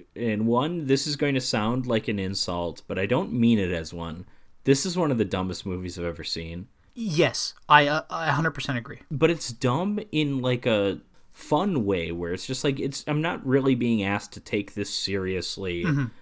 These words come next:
Speaker 1: Like, why are we hijacking Alcatraz? <laughs> Why are we,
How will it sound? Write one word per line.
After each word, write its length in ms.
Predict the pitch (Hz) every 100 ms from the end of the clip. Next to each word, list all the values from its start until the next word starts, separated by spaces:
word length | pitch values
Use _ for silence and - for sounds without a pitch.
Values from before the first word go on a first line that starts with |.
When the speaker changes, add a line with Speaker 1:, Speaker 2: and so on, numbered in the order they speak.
| - -
Speaker 1:
Like, 180 | 98
why 600 | - 113 123 135 135 131 120
are 80 | 113
we 260 | 107 101 - - -
hijacking 840 | 110 117 117 110 110 104 110 92
Alcatraz? 800 | 90 101 104 - 110 - 151 127
<laughs> 80 | -
Why 180 | 143 127
are 80 | 127
we, 200 | 143 117